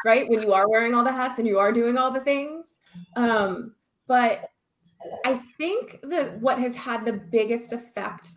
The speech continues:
on my current business is that I realized what kind of boss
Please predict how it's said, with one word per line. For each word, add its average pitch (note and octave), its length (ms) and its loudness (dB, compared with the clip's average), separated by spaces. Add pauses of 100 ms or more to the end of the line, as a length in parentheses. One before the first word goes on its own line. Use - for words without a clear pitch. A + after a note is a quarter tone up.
on G#3 240 0
my G3+ 140 -2
current G3 480 -8
business F3+ 760 -6
is G3+ 440 2 (400)
that A3 380 2 (600)
I B3 100 4
realized C#4+ 560 2
what B3+ 160 -2
kind A#3 260 -4
of G#3+ 140 -6
boss G#3+ 360 -2